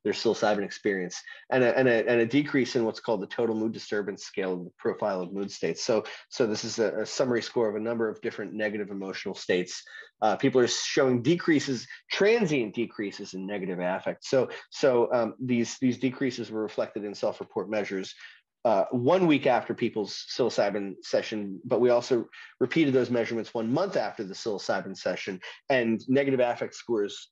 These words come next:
tended to kind of creep back up towards baseline. Um, whereas, uh, one day before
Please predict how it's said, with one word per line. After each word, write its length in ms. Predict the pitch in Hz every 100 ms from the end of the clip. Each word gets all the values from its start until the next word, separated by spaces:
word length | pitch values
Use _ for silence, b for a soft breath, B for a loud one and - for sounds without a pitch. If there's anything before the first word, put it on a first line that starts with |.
| -
tended 300 | 127 110 98
to 120 | 113
kind 220 | - 117
of 60 | 98
creep 240 | - 123 -
back 220 | 107 -
up 180 | 104 -
towards 320 | 107 92 -
baseline. 540 | 98 104 - - - 127 B B B -
Um, 320 | 107 101 98 - -
whereas, 580 | 143 139 127 120 - -
uh, 420 | 127 113 110 95 - _ -
one 340 | 135 135 160
day 160 | 147 151
before 600 | 147 - 135 120 113